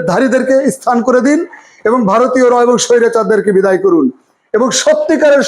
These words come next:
সংস্কার না হওয়া পর্যন্ত নির্বাচন দেওয়া যাবে না। পরিষ্কার কথা যে এদেশে বিভিন্ন দলে বারবার ক্ষমতা এসেছে, কিন্তু সংস্কারের নামে,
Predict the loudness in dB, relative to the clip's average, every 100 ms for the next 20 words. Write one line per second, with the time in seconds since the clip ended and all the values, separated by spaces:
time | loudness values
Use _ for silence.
0 | 0 0 -2 -2 -2 0 0 0 0 0
1 | -2 0 0 0 0 0 0 0 0 -2
2 | -2 0 2 2 0 0 0 0 0 0
3 | 0 -2 -6 -16 _ _ _ _ -2 0
4 | 0 -2 0 0 0 -2 -2 -2 -4 -14
5 | _ _ _ _ -4 0 0 0 0 0
6 | 0 0 -6 -14 _ _ _ -2 0 0
7 | 2 2 2 2 2 2 2 2 2 2
8 | 2 2 0 2 2 0 0 -2 0 0
9 | 0 -2 -2 0 -2 -2 0 2 2 2
10 | 0 0